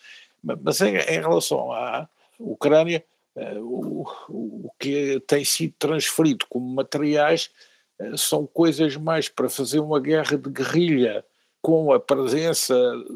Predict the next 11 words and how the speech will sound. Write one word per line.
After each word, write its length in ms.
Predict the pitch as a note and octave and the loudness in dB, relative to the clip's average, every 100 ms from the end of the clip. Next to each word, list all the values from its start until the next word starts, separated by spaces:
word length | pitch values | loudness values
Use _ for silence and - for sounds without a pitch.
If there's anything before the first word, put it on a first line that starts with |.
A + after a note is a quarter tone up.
| - - _ _ | -16 -20 _ _
russa 580 | - A2+ D#3+ F3 - C#3 | -8 -2 2 2 2 0
no 160 | B2 B2 | -2 -4
território 720 | - - D3+ - D3+ D#3+ E3 | 0 0 0 0 0 2 2
do 200 | E3 E3+ | 0 -2
que 60 | - | -2
propriamente 720 | - D#3+ - E3+ C#3+ B2+ C#3 | 2 4 4 0 0 -2 -2
para 140 | - D#3+ | 0 0
fazer 360 | - C#3 D#3+ | 2 0 0
um 160 | D#3 D#3 | 0 -2
embate 520 | D3 A2+ A#2+ D3+ - | -6 -2 0 -2 -4
decisivo 880 | - - E3+ C3 G#2 D#3+ F#3 F#2 F#2 | -8 -2 0 0 0 0 2 0 -8